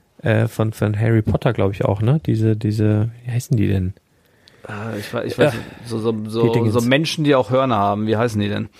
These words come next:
Speaker 1: Ja, m-, mit so unten anders. Ja, ja, genau, die meine ich.
Speaker 2: <laughs> Ja.
Speaker 1: <laughs> Ja. Egal. Ah, ärgert mich jetzt auch, aber ich komm nicht drauf.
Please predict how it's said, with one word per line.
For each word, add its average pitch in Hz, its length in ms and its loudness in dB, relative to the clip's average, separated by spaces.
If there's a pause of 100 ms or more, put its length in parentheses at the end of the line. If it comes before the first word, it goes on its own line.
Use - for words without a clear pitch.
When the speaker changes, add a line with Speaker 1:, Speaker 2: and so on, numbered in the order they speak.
(340)
Speaker 1:
Ja, 135 260 2
m-, 135 240 -2
mit 135 220 0
so 127 320 4
unten 123 720 -2
anders. - 580 -2 (640)
Ja, 101 240 0 (160)
ja, - 280 0
genau, 170 440 0 (220)
die 156 80 2
meine 110 260 2
ich. - 220 -8
Speaker 2:
<laughs> - 680 -2
Ja. 120 120 2 (400)
Speaker 1:
<laughs> - 340 -4
Ja. - 260 0 (840)
Egal. 123 320 4 (1000)
Ah, 127 340 2
ärgert 120 360 2
mich 113 120 -2
jetzt - 140 0
auch, - 220 2
aber 101 180 2
ich - 100 -6
komm 107 160 -2
nicht 107 140 -2
drauf. - 260 -2